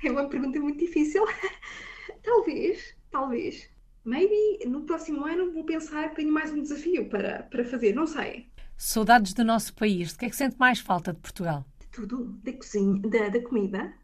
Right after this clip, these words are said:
Speaker 1: obviamente da família, ah, dos amigos, do café com a nata, com o pastel de nata.
Speaker 2: Uhum.
Speaker 1: Sim, muitas coisas. Da paisagem, de, de tudo. Portugal é um país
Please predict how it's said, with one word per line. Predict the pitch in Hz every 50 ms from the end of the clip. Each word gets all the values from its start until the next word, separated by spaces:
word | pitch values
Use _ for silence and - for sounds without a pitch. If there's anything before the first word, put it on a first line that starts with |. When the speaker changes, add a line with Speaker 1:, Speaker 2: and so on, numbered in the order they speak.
| _ _ _ - - - - -
Speaker 1:
obviamente | - 233 220 254 254 220 208 208 220 226 - -
da | 208
família, | 196 - 202 196 196 190 190 196 190 208 208 208 240 - - - - - - - -
ah, | - 202 202 202 196 196
dos | 185 240 240 220
amigos, | 220 202 202 196 202 196 196 196 208 208 202 196 - - - - - - - - - -
do | 220 302 302
café | 302 277 - - - 185 190 202
com | 196 196 240 220
a | 214
nata, | 208 196 190 190 196 196 - 190 196 247 - - - - -
com | -
o | 202
pastel | 208 226 - - 185 190
de | 196
nata. | 190 185 - 190 190 185 170 143
Speaker 2:
Uhum. | 151 165 185 226 - - - - -
Speaker 1:
Sim, | - - - 302 226 220 196 202
muitas | 247 370 - 349 -
coisas. | - - 403 392 - - - - - -
Da | - 220 339
paisagem, | - - 339 294 202 202 196 202 208 208 202 - 208 196 202 202 202 202 202 196 - - - - - -
de, | - 254
de | 269 381 370
tudo. | - 226 - - 196 196 - - - -
Portugal | - 220 214 214 214 220
é |
um | 214 214
país | 226 208 202 208 208 196 -